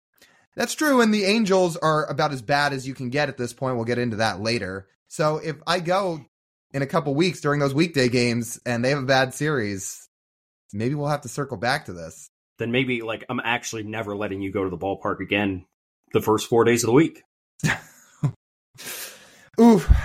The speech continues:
Speaker 1: man, I've got some pressure here. There's pressure on me for the Mariners to win in a couple weeks.
Speaker 2: Yeah, we'll have to see. Let's get to our Mariners storylines. First up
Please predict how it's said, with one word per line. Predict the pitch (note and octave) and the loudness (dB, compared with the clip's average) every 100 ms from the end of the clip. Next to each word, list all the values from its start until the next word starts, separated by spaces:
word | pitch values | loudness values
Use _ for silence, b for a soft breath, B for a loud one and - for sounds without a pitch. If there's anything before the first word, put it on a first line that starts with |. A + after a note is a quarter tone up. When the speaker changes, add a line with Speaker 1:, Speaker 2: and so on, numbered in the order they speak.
| B E3 | B -10
Speaker 1:
man, | F3 F#3 D3 C3 C3+ | -4 -2 -2 -6 -6
I've | E3 | -2
got | G3+ F#3+ | 0 0
some | D3 | -2
pressure | A#2+ D#3+ E3 C3 | -4 -4 -4 -6
here. | G#2+ G2+ F#2 b b | -6 -8 -8 b b
There's | G3 G#3 | -6 -2
pressure | F#3 F#3 E3 C#3+ | 2 2 2 -2
on | C3+ | -2
me | B2+ | -4
for | B2 | -4
the | B2 | -2
Mariners | C3+ C#3 C3 | 2 2 0
to | A#2+ | -4
win | G#2+ C3 A2+ | 0 2 2
in | |
a | G#2 | -2
couple | A2+ F#2+ G2+ | -4 -4 -2
weeks. | G2 E2+ - - _ _ _ _ F#2+ | -2 -4 -10 -14 _ _ _ _ -8
Speaker 2:
Yeah, | G#2 F2+ - _ | -6 -6 -8 _
we'll | B2+ C#3+ | 2 4
have | C#3+ - | 4 0
to | |
see. | A2+ G#2+ D2+ - - - - - - _ _ _ _ _ _ _ b b | -6 -6 -10 -16 -20 -20 -4 4 4 _ _ _ _ _ _ _ b b
Let's | - A#3 | 2 2
get | D#4 - | 2 2
to | A#3+ | 2
our | D#3+ | 4
Mariners | D3+ C#3 B2 G#2+ | 4 2 0 -4
storylines. | - C#3 C3+ A#2 G2+ F2+ E2+ F2 - - _ - | -4 2 4 2 0 -4 -8 -10 -8 -10 _ -2
First | G3+ B3+ - | 2 2 2
up | E3+ C#3 - | 0 0 -4